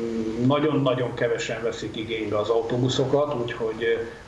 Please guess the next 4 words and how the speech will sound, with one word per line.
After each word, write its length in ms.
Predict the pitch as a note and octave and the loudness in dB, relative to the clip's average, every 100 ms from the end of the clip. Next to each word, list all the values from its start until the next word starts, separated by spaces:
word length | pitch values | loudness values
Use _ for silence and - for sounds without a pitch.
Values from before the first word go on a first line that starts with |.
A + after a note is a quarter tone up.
| - | -2
napirenden 720 | B2 C3 B2 A#2 A#2 A#2 A2+ | -2 0 0 0 0 0 0
van, 220 | A#2 A#2 | 0 0
hogy 260 | A#2 A#2+ A2+ | 0 0 0
további, 880 | - B2+ A#2+ A#2 A2+ A#2 A2+ G#2 | 2 2 4 2 0 -4 -2 -4